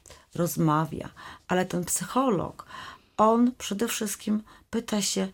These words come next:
jakie są państwa oczekiwania i jak wy sobie też wyobrażacie tą pomoc, bo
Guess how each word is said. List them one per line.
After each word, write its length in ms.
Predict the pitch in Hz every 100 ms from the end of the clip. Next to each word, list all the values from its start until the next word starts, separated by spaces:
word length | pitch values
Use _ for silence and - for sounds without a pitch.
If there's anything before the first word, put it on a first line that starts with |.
| - - -
jakie 280 | 269 262 262
są 260 | - 208 196
państwa 640 | - 247 254 - - -
oczekiwania 1120 | 202 - 196 - 185 180 175 170 160 208 262 320 - - - - -
i 100 | 196
jak 300 | 214 285 294
wy 200 | 247 320
sobie 260 | - 190 165
też 260 | 170 151
wyobrażacie 840 | 160 165 156 160 165 147 160 151 -
tą 220 | 160 156
pomoc, 400 | 156 151 156 160
bo 300 | 170 170